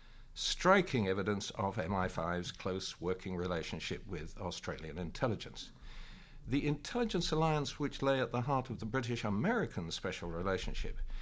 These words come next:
is by now well known. In some ways, however, the less well-known special relationship between British and Australian intelligence was even closer,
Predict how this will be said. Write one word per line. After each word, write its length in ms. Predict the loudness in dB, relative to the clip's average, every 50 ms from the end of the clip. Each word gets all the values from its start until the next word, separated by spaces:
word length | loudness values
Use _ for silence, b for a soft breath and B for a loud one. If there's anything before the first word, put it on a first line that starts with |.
| B B B B -2
is 200 | 0 0 2 4
by 180 | 4 6 8
now 320 | 8 8 8 8 6 4 2 -2
well 260 | -2 0 2 2 4
known. 340 | 4 4 2 2 0 -2 -6 -6 -8 -10 B B B B B B B B B -2
In 100 | 0 2
some 380 | 4 4 4 4 4 4 6
ways, 300 | 6 6 4 2 0 -2
however, 440 | -4 -4 -6 -6 -6 -8 -8 -8 -8 -10 -12 -18 -20 -8 -2
the 100 | 0 2
less 400 | 4 4 6 4 4 2 0 0
well-known 480 | 0 2 2 2 4 4 2 2 2 0
special 400 | -2 0 0 2 0 2 0 -2
relationship 760 | 0 2 4 4 4 4 4 2 0 -2 0 -2 -2 -2 -2
between 380 | -4 -4 -2 0 0 0 2 2
British 440 | 2 2 2 4 2 2 0 0 -2
and 100 | -2 -2
Australian 600 | -2 -4 -6 -6 -4 -2 -2 0 0 0 0 0
intelligence 720 | -2 -4 -6 -6 -8 -8 -8 -10 -10 -10 -8 -10 -10 -10 b b b b b b
was 160 | 0 2 2
even 220 | 2 4 2 2
closer, 380 | 0 0 -2 -4 -4 -4 -8 -10